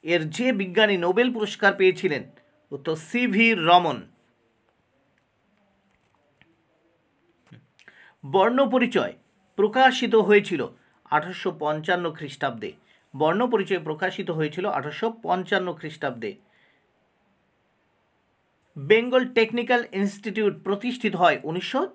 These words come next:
ছয় খ্রিস্টাব্দে। উনিশশো ছয় খ্রিস্টাব্দে।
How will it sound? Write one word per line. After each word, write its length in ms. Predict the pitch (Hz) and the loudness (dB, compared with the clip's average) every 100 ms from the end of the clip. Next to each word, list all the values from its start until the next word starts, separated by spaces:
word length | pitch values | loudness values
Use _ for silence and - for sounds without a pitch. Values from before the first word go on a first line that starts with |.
| _ | _
ছয় 360 | - 190 208 | -10 -2 -2
খ্রিস্টাব্দে। 680 | 208 175 156 - 147 127 113 - _ _ _ - | -2 -8 -12 -4 -4 -4 -12 -12 _ _ _ -10
উনিশশো 560 | 139 165 - 262 403 - _ | -8 -6 -2 -2 -2 -10 _
ছয় 300 | - 160 170 | -6 0 0
খ্রিস্টাব্দে। 680 | 165 170 160 - 151 123 101 | 0 -8 -10 -2 -4 -2 -10